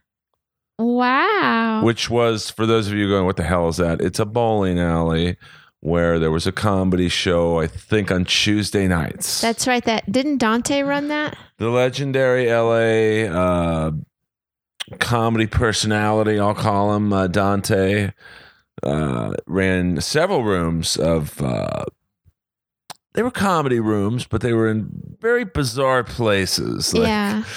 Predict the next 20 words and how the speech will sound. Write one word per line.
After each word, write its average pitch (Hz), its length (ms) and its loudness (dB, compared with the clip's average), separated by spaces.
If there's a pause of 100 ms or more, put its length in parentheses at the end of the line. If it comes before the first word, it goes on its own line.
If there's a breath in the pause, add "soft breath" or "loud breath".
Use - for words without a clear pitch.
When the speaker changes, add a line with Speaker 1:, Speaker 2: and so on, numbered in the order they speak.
(480 loud breath)
Speaker 2:
uh, 57 320 -2 (100)
a 80 60 -2
biker 98 560 0
bar 92 360 2
in 87 120 0
Lawndale, 90 1040 2 (360 soft breath)
uh, 50 460 -4 (160)
you 53 120 -4
know, 76 200 0
but 95 180 0
I 104 80 2
think 107 220 0
his 98 320 -2
most 92 400 0
infamous 107 500 0
one 95 300 2
was 85 400 -2
the - 100 -4
Canoga 90 340 2
Bowl. 82 540 0